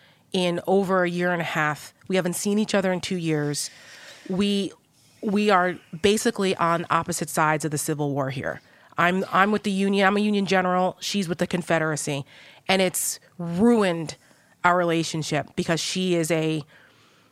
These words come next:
a Fox News person. Let's just leave it at that.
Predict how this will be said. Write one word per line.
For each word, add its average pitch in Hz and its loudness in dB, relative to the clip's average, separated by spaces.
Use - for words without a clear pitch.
a 151 -2
Fox 185 0
News 175 -2
person. 151 -4
Let's 147 -4
just - -6
leave 170 0
it 156 0
at 151 -4
that. 147 0